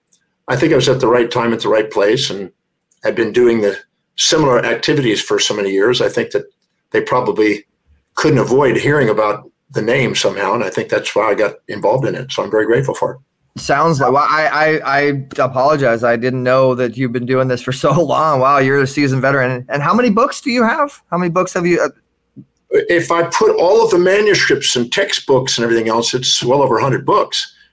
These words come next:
Speaker 1: But if I
Speaker 2: Wow.
Speaker 1: just look at the, the, the popular kind of self-help books, it's about forty.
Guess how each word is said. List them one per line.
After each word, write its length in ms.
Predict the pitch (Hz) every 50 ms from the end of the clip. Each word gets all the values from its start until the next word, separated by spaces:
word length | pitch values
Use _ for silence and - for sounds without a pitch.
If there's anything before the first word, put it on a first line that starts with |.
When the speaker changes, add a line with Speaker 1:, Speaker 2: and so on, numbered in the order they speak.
| _ _
Speaker 1:
But 120 | - 135 123
if 100 | 120 120
I 180 | 104 120 123 117
Speaker 2:
Wow. 60 | - -
Speaker 1:
just 160 | 135 135 135
look 140 | 143 135 113
at 100 | - -
the, 200 | 117 - - - _
the, 320 | - 120 117 117 110 - - _ _ _ -
the 140 | 127 117 - -
popular 460 | - - 135 131 - - - 113 110
kind 220 | 110 - 127 117 107
of 220 | 104 - - - _ _ _ _ _
self-help 540 | - - - - 113 104 - 135 135 135 135
books, 260 | 107 104 101 - -
it's 160 | - 101 - -
about 260 | - 101 - - -
forty. 320 | - - - - - -